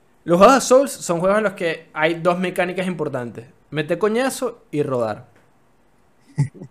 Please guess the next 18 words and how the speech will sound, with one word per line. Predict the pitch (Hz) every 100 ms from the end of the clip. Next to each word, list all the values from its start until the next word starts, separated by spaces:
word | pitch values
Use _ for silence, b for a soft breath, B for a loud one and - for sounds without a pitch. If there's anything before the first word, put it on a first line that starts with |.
| _ _ _ _ _ _ _ -
Esas | 160 165
son | 214
las | 214
dos | 214
mecánicas | 214 202 208 208 202 156
más | 147
importantes, | 170 160 131 117 107 -
sobre | 147
todo | 151 190
la | 196
de |
rodar | 156 135 143 170
y |
esquivar. | 165 131 104 98 b b b b -
Son | 151
juegos | 175 208
difíciles, | - 226 240 254 247 240 - _ -
eh, | 160 156 151 143 139 127